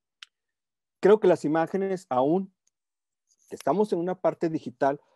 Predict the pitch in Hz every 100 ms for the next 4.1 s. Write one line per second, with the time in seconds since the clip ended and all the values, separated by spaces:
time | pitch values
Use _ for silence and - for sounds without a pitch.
0 | _ _ 156 147 190 196 202 202 196 147
1 | 156 170 175 - _ _ - 151 135 139
2 | 135 143 151 175 147 139 131 165 - 196
3 | - 120 - 123 117 139 151 190 185 120